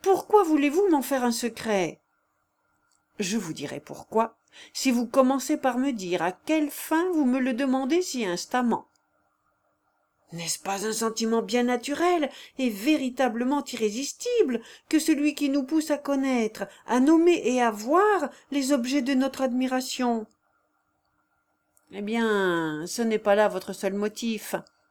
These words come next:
Laissez-moi, cher comte, vous donner ce démenti. Vous êtes grand amateur et bon connaisseur en musique, je le sais. Mais vous êtes, par-dessus tout, propriétaire du théâtre San Samuel.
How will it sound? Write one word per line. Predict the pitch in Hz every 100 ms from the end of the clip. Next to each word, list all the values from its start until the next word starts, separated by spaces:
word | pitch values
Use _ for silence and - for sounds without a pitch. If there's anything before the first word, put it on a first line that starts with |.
| _ _ _ _
Laissez-moi, | 202 233 233 240 233 226
cher | 220 196 -
comte, | 202 180 175 170 - _ _
vous | 202 208
donner | 208 208 208
ce | 208
démenti. | 190 190 180 175 - 170 - _ _ _ _ _ _ -
Vous | 175 208
êtes | 196 151 -
grand | - 143 -
amateur | 131 120 - 127 85 - _ - -
et | 220 226
bon | 185 226 302
connaisseur | 302 294 262 262 262 226 208
en |
musique, | 185 175 - 147 - - -
je | 226
le | 196
sais. | 143 - 113 - _ _ _ _ _ _ _
Mais | 254 294 285
vous | 269 254
êtes, | 311 294 294
par-dessus | 240 220 214 208 160
tout, | 156 277 254 165 _ _ _ _
propriétaire | - 277 269 233 202 185 269 247
du | 185
théâtre | 185 170 190 247 254 208
San | - 226 208 196
Samuel. | - 185 233 277 202 196 196